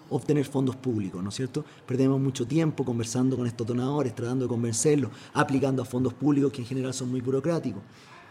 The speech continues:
Eso por un lado, o sea, necesitamos entrar al mercado para poder ser autosostenibles en nuestra misión social. Nosotros no tener que pedirle permiso a nadie, ni seguir la, la guía de una institución como el Estado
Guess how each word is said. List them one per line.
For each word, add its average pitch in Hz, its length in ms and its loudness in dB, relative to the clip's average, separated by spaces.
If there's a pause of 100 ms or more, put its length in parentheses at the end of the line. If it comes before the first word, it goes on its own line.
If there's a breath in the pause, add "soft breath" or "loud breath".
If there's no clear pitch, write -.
(120)
Eso 220 240 4
por 202 100 8
un 165 140 4
lado, 196 160 4
o 127 60 0
sea, 147 180 -2
necesitamos 151 560 2
entrar 196 220 2
al 202 60 4
mercado 185 360 0
para 175 180 -2
poder 170 280 2
ser 170 180 0
autosostenibles 170 920 -2
en 160 140 2
nuestra 151 280 0
misión 135 300 -2
social. 131 460 -2 (480 loud breath)
Nosotros 147 340 4
no 147 100 4
tener 151 200 4
que 143 100 -4
pedirle 139 300 4
permiso 127 360 -2
a - 40 0
nadie, 156 320 2
ni 131 80 -2
seguir 135 260 -2
la, 127 160 0 (340 loud breath)
la 117 140 -2
guía 139 300 4
de 131 240 4
una 135 280 2
institución 127 440 0
como 127 180 0
el 123 60 2
Estado 131 500 0